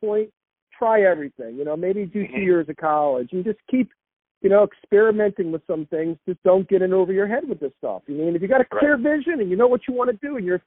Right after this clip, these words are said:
Speaker 1: focused and this is what you wanna
Speaker 2: Right.
Speaker 1: be, then that's fine. But if you're, if you're anybody else, man, you
Speaker 2: Yeah.
Speaker 1: know,
Speaker 2: Well,
Speaker 1: you got the
Speaker 2: I
Speaker 1: rest of
Speaker 2: have,
Speaker 1: your life to be in debt."
Speaker 2: I have to give, uh, I have to, uh, take responsibility
Speaker 1: Yeah.
Speaker 2: for the bad traits.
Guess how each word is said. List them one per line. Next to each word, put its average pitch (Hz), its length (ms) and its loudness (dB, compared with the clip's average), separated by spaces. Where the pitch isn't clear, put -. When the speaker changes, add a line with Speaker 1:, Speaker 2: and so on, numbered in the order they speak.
Speaker 1:
focused 262 440 -2
and 180 120 -10
this 214 100 -20
is 208 80 -20
what 220 220 -2
you 226 60 -4
wanna 233 200 0
Speaker 2:
Right. 180 100 -4
Speaker 1:
be, 285 280 -8
then 185 220 4
that's 202 200 4
fine. 123 420 0
But 139 80 -6
if 156 140 -6
you're, 214 200 2
if 196 160 -8
you're 214 160 6
anybody 240 380 0
else, 196 320 2
man, 131 460 -6
you 160 120 -6
Speaker 2:
Yeah. 165 120 0
Speaker 1:
know, 160 200 0
Speaker 2:
Well, 143 260 -4
Speaker 1:
you 190 60 -8
got 240 220 0
the 233 80 -2
Speaker 2:
I 180 60 0
Speaker 1:
rest 220 120 0
of 143 60 2
Speaker 2:
have, 220 100 2
Speaker 1:
your 208 100 2
life 202 140 0
to 165 60 -18
be 180 160 -4
in 156 100 -6
debt." 175 300 -2
Speaker 2:
I 123 120 -4
have 156 240 -4
to 143 100 -14
give, 135 280 -6
uh, 110 280 0
I 113 140 -8
have 123 180 -4
to, 110 360 -10
uh, 98 320 0
take 117 220 -10
responsibility 95 1040 -8
Speaker 1:
Yeah. 120 160 -12
Speaker 2:
for 104 140 -4
the 90 120 -4
bad 87 360 -6
traits. 80 360 -12